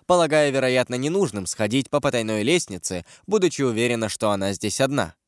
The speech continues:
Рене шел впереди, и через несколько секунд они оба стояли в лавке парфюмера.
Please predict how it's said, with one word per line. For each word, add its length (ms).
Рене 360
шел 280
впереди, 580
и 100
через 260
несколько 400
секунд 520
они 200
оба 220
стояли 400
в 80
лавке 320
парфюмера. 640